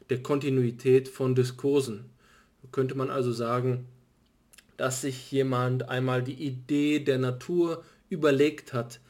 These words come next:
dass jemand darauf gekommen ist, über das Natürliche nachzudenken. Und daraus hat sich dann in einer, äh, meinetwegen auch bergab und bergan gehenden Geschichte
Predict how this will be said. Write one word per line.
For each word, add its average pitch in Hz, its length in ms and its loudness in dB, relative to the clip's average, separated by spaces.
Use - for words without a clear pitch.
dass 127 160 -14
jemand 120 280 -2
darauf 117 280 -4
gekommen 156 420 -2
ist, - 300 -8
über 131 180 2
das 123 180 0
Natürliche 135 600 4
nachzudenken. 123 840 -6
Und 135 160 -6
daraus 180 320 -2
hat 170 140 -6
sich 165 160 -10
dann 156 260 -4
in 135 300 -2
einer, 131 560 -4
äh, - 40 -10
meinetwegen 151 580 -2
auch 135 260 -6
bergab 156 640 -4
und 135 260 -4
bergan 151 800 -2
gehenden 147 460 0
Geschichte 147 580 -4